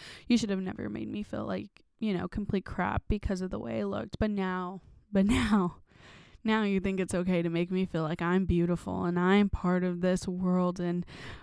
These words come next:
one of everybody, because that's what's trending right now. <laughs> Because you finally realize that, right? No. No. I don't believe in it. And, um,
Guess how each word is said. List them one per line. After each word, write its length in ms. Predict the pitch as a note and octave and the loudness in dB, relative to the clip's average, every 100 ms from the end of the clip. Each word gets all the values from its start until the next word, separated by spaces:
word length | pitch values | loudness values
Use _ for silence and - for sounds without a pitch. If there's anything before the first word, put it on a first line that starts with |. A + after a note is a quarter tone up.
| - | 0
one 420 | G#3+ G#3 G3 G3 | 4 6 6 6
of 100 | F#3 | 4
everybody, 580 | F3 F#3 F#3+ F#3 - E3+ | 2 4 2 2 -2 -4
because 880 | G#3 F#3+ - - - - - - - - | -4 -8 -8 -8 -10 -12 -12 -14 -18 -12
that's 500 | C#3+ - - - - | -12 -12 -14 -16 -12
what's 300 | - D3 - | -8 -6 -6
trending 500 | - G3 - E3 B2 | -6 -6 -6 -8 -8
right 260 | B2 A#2 - | -8 -10 -10
now. 340 | - - A3+ B3 A3 | -10 -2 0 2 2
<laughs> 40 | A3 | 4
Because 340 | A#3 A#3 A3 | 6 6 4
you 140 | A3+ A#3 - | 4 2 0
finally 840 | A3 G3+ A3 A#3 A3+ G#3 F#3+ F#3+ G3 - - - - | 0 2 0 2 0 -2 -4 -6 -8 -14 -20 -20 -8
realize 640 | G3+ F#3+ F#3 F#3+ - F#3+ - | -4 -2 -4 -8 -8 -6 -4
that, 360 | F#3+ F3+ F#3+ | -4 -4 -6
right? 480 | G3 G3+ G3+ A3+ C4+ - - - - - - - | -4 -4 0 0 0 -4 -20 -20 -20 -20 -20 -4
No. 460 | B3+ A#3 F3+ - F#3 - _ - - _ _ _ - | 2 2 2 -2 -10 -18 _ -20 -20 _ _ _ -6
No. 360 | G#3+ F#3+ D#3 - - - - - | -2 0 -2 -6 -14 -12 -12 -2
I 80 | B3+ | 2
don't 160 | C4 C4 | 4 4
believe 200 | D#4 D4 | 4 4
in 100 | G3+ | 4
it. 100 | F#3+ - - - - - | 2 -6 -20 -20 -12 -4
And, 680 | A3 G#3+ G#3+ G#3+ G#3+ G#3 G#3 - - - - - | 0 2 2 2 2 0 -2 -6 -18 -20 -20 -6
um, 540 | - G#3+ G3+ G3 F#3 | 0 2 4 2 0